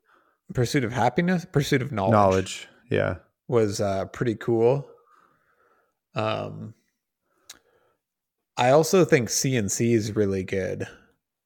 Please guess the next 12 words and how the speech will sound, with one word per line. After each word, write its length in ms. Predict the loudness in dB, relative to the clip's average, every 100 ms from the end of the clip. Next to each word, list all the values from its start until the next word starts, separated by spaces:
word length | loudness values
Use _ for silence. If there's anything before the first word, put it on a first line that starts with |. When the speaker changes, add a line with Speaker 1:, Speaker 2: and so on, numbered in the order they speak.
| _ _
Speaker 1:
but 160 | -2 0
I 140 | 0
actually 960 | 0 -2 -2 -2 2 2 2 0 -4 -12
Speaker 2:
So 280 | -10 0 4
does 180 | 4 4
Speaker 1:
I 60 | 4
Speaker 2:
everybody. 320 | 4 6 6
Speaker 1:
recently, 520 | 6 4 4 2 0 -6 _ -16 0
I 60 | 4
recently 580 | 6 6 4 2 0
cut 300 | -2 0 2
it, 240 | 2 0